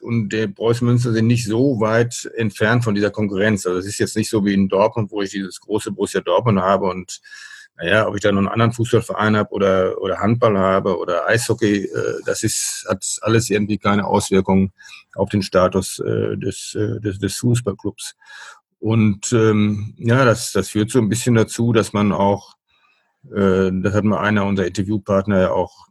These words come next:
offen eingestanden, so ein bisschen auf die Preußen herunterblickt und sagt, „Na ja, Gott, das ist nur die dritte Liga und, äh,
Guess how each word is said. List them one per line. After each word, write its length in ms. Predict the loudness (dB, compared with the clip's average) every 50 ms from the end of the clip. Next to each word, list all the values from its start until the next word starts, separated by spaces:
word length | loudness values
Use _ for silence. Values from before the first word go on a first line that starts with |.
| _ -12
offen 260 | -12 -8 -6 -4 -2
eingestanden, 560 | 0 2 2 2 0 2 0 2 2 4 2
so 60 | 2
ein 80 | 0 0
bisschen 240 | -2 -4 -4 -4 -4
auf 100 | -4 -4
die 60 | -8
Preußen 400 | -6 -2 0 0 0 0 -2 -4
herunterblickt 880 | -2 0 0 2 2 2 2 2 4 2 0 0 _ -12 -12 -12 -12 -12
und 440 | -8 -8 -8 -8 -8 -12 -14 -14 -16
sagt, 300 | -14 -8 -6 -6 -6 -2 -2
„Na 100 | 0 2
ja, 120 | 2 2
Gott, 180 | 2 0 0 -2
das 140 | -2 -2 -2
ist 140 | -2 0
nur 100 | 0 0
die 100 | 0 0
dritte 280 | 0 -2 -4 0 0 0
Liga 420 | 0 2 2 2 2 2 2 0
und, 400 | -2 -2 -2 -4 -4 -4 -10 -12
äh, 380 | -6 -2 -2 0 0 0 -2 -4